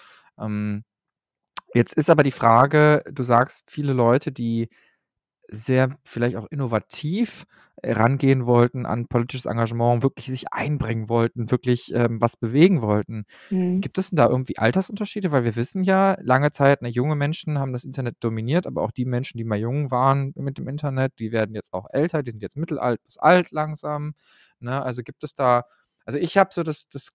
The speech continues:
Speaker 1: das klassische Bild gerade vor Augen, Hans Günther, Anfang siebzig, ist seit fünfzig Jahren in der Partei,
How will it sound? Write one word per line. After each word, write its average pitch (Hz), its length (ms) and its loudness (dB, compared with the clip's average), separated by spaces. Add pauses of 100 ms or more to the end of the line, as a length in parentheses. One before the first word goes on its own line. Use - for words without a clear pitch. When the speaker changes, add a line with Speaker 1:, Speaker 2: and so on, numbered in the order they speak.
Speaker 1:
das - 220 -12
klassische 147 460 2
Bild 147 320 4
gerade 156 280 0
vor - 280 -8
Augen, 170 600 -2 (300)
Hans 135 280 -2
Günther, 190 840 4
Anfang 135 460 -2
siebzig, 185 800 -4
ist - 140 -14
seit 131 180 -6
fünfzig 175 440 -6
Jahren 139 260 0
in 147 100 -10
der 117 120 -4
Partei, 190 760 2